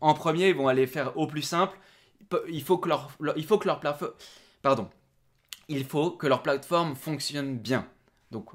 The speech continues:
pour que leur pal-, pour que leur plateforme fonctionne bien, ils vont se focaliser sur le temps. Une fois que le temps, ça va marcher,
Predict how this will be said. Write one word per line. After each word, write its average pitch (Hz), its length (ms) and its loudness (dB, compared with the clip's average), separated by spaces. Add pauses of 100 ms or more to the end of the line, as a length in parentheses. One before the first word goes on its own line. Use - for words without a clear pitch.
pour 160 140 -10
que - 80 -10
leur 135 160 0
pal-, 123 240 -4 (220)
pour 147 180 -10
que - 80 -6
leur 131 240 0
plateforme 151 480 -2
fonctionne 127 460 -6
bien, 151 420 2 (420)
ils 135 160 -4
vont 151 180 -2
se 160 120 -8
focaliser 156 680 -2 (280)
sur - 260 0
le 151 160 2
temps. 117 220 -4 (300)
Une 156 180 -4
fois 170 200 4
que 170 100 -4
le 160 140 0
temps, 160 160 2
ça 120 160 -4
va 117 100 2
marcher, 165 460 -2